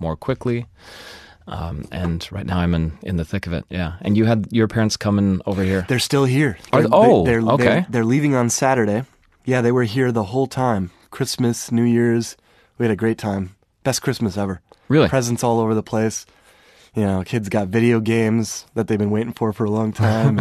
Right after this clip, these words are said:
Speaker 1: <laughs>
Speaker 2: And, uh, m-, Abba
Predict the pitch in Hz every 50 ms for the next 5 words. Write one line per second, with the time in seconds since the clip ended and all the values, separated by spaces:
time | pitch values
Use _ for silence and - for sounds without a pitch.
0 | 95 - 165 143 - - - 170 - - - - - - - - - - - -
1 | - _ - - 101 104 101 98 95 98 92 87 87 87 92 90 - _ 120 -
2 | - 139 127 127 - - 110 127 120 131 127 127 123 123 120